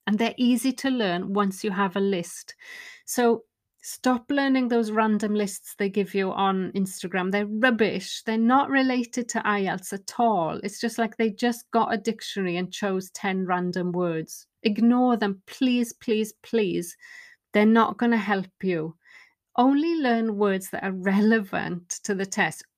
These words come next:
Of course, learn other words, yes, for your general English. But if you're focusing on the test, I've got these lists of words that can help you. So anxious, adjective, goes to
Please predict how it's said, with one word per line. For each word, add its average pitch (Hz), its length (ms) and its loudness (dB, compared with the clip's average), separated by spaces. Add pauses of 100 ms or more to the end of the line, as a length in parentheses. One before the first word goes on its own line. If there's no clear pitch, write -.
(100)
Of 220 160 -2
course, 311 400 0
learn 220 280 2
other 165 220 -2
words, 151 380 -6
yes, 185 360 -2
for - 140 -4
your 190 160 2
general 190 500 2
English. 175 580 -2 (680)
But - 160 2
if 262 160 2
you're 349 120 4
focusing 285 580 0
on 226 140 2
the 214 80 -2
test, 180 460 -2 (240)
I've 202 180 -4 (220)
got 240 340 6 (120)
these 214 240 0
lists 196 300 -4
of 180 160 -6
words 170 560 -6
that 170 140 -8
can 196 140 -2
help 180 380 -2
you. 160 220 0 (320)
So 196 360 0 (200)
anxious, 226 800 0 (380)
adjective, 240 640 -2 (320)
goes 208 260 0
to 196 460 2